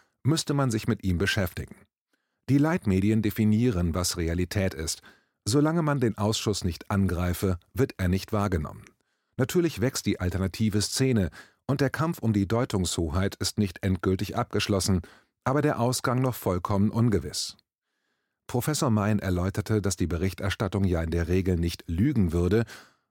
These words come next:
sondern nur falsch interpretiert und Dinge weglässt, welche für das Verständnis wichtig wären. Daher könne sich der Journalismus auch bei veränderter Wetterlage zurücklehnen und würde einfach anders berichten. Großartige Folgen, auch für diejenigen,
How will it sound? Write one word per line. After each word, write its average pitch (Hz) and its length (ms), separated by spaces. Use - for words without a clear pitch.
sondern 131 240
nur 139 160
falsch 127 400
interpretiert 107 880
und 92 300
Dinge 107 280
weglässt, 104 500
welche 131 280
für 131 140
das 123 180
Verständnis 104 680
wichtig 107 360
wären. 78 360
Daher 95 360
könne 101 240
sich 98 160
der 92 140
Journalismus 87 720
auch 98 240
bei 104 160
veränderter 110 680
Wetterlage 80 600
zurücklehnen 98 800
und 123 160
würde 151 240
einfach 101 400
anders 90 380
berichten. 87 540
Großartige 107 640
Folgen, 98 580
auch 90 220
für 87 200
diejenigen, 98 760